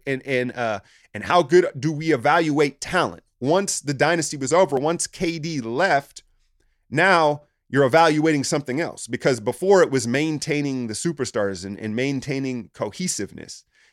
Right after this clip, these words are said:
And then all of a sudden it was like, can they develop young players? Can Kerr be a coachy coach? Can he coach games when, you know, when you don't have a talent advantage? All these things were kind of unanswered, and now we're starting to see the answer. And I don't think they knew themselves. They had to prove it to themselves, but you saw them recalibrate with the new staff,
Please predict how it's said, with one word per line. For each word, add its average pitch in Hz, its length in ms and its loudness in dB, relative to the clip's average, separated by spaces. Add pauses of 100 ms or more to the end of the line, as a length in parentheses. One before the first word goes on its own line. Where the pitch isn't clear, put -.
And 117 100 -4
then 147 100 4
all 170 100 8
of 151 80 4
a 135 40 0
sudden 190 280 2
it 139 60 2
was 127 120 2
like, 113 160 0
can 131 120 -2
they 165 120 2
develop 131 460 2
young 151 260 2
players? 202 500 0 (320)
Can 127 200 -4
Kerr 190 340 4
be 147 160 0
a 120 60 2
coachy 180 360 2
coach? 214 380 -2
Can 127 140 -4
he 151 160 -6
coach 180 440 2
games 156 320 0
when, 147 220 0
you 131 100 0
know, 110 200 0 (240)
when 127 200 0
you 123 100 -2
don't 139 280 4
have 185 200 4
a 185 40 0
talent 185 400 2
advantage? 196 580 -2 (360)
All 214 180 4
these 175 240 -4
things 175 540 -4 (720)
were 156 180 0
kind 180 240 -2
of 143 80 0
unanswered, 165 480 0
and 120 100 -4
now 160 220 -2
we're 156 140 -4
starting 151 400 0
to 123 60 -4
see 156 180 -8
the 113 180 -6
answer. 147 320 -4
And 110 140 0
I 196 40 6
don't 247 200 6
think 220 180 2
they 202 180 8
knew 233 160 2
themselves. 175 640 2
They 196 200 4
had 214 180 2
to 156 40 -6
prove 208 240 -2
it - 100 -6
to 170 100 -4
themselves, 160 560 2
but 127 140 -6
you 139 80 -8
saw 180 260 4
them 139 180 0
recalibrate 175 640 2
with 143 140 -6
the 139 80 -6
new 160 160 -2
staff, 139 480 -4